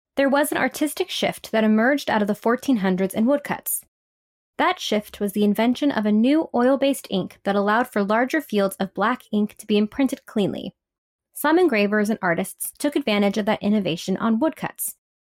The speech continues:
One of the most famous examples of that was the German artist and engraver Albrecht Dürer, who lived during the late fourteen hundreds and early fifteen hundreds.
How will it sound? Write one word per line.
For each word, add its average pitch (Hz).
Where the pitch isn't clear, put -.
One 247
of 311
the 311
most 277
famous 302
examples 208
of 196
that 151
was 220
the 233
German 226
artist 196
and 247
engraver 170
Albrecht 240
Dürer, 170
who 254
lived 254
during 247
the 208
late 208
fourteen 285
hundreds 196
and 214
early 190
fifteen -
hundreds. -